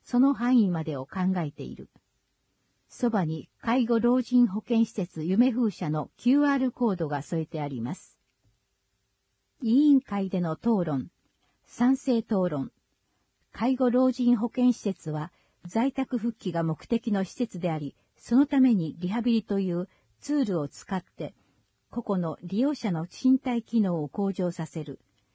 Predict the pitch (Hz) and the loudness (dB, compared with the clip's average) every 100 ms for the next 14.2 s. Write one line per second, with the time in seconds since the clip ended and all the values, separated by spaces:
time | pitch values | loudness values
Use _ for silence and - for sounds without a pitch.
0 | _ _ _ - 202 269 254 254 190 170 | _ _ _ -2 2 6 6 4 0 -2
1 | 160 165 _ _ _ - 220 - 220 180 | -4 -8 _ _ _ -2 -2 -2 -4 -4
2 | _ - - 233 247 208 196 202 254 277 | _ -20 -2 -2 0 -2 2 6 6 6
3 | - 247 254 233 165 160 - _ 196 226 | 4 6 8 6 4 -2 -6 _ -2 0
4 | 240 240 233 240 226 180 156 156 160 - | 0 0 0 0 0 0 0 -4 -6 -10
5 | - 147 _ _ _ _ 285 269 - 170 | -10 -10 _ _ _ _ 6 6 4 -4
6 | 160 254 269 262 254 233 214 247 247 247 | -2 0 4 6 6 4 2 0 0 0
7 | 247 220 - 160 160 156 - _ - 202 | 2 0 0 -4 -2 -6 -10 _ -8 -8
8 | - 240 220 208 180 - - 233 190 160 | -2 0 0 -2 -4 -8 -2 0 0 -2
9 | - - 156 _ _ _ 175 202 247 240 | -8 -10 -10 _ _ _ -6 -2 -2 -4
10 | - - 180 - 196 185 - 170 - _ | -10 -8 -8 -6 -8 -8 -6 -10 -10 _
11 | _ _ - 262 262 220 208 208 _ - | _ _ -4 -2 0 -2 -6 -8 _ -2
12 | 202 269 - 285 - 233 208 190 - - | 4 4 2 -4 -2 -2 -2 -4 -6 -14
13 | - 320 - 180 165 - 262 254 175 165 | -6 -4 -2 -4 -4 -4 0 0 0 -4
14 | 156 | -6